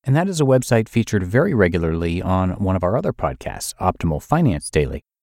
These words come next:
where we narrate blogs covering personal finance and money topics like how to save more, make more, and invest more. So you can check out that show for some more great content from Kalen.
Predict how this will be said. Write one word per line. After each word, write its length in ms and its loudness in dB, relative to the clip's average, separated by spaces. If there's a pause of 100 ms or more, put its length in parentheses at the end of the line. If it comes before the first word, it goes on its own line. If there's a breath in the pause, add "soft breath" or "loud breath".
(140)
where 160 2
we 120 6
narrate 340 4
blogs 320 0
covering 400 2
personal 400 -2
finance 460 -2
and 180 -2
money 220 4
topics 460 -4
like 220 0 (140)
how 100 0
to 80 -2
save 320 2
more, 320 2 (220)
make 200 4
more, 320 4 (140)
and 160 2
invest 460 0
more. 240 0 (380)
So 120 0
you 100 0
can 120 -2
check 220 0
out 200 2
that 180 2
show 260 2
for 140 -4
some 180 2
more 200 2
great 260 -2
content 400 -4
from 120 -2
Kalen. 340 0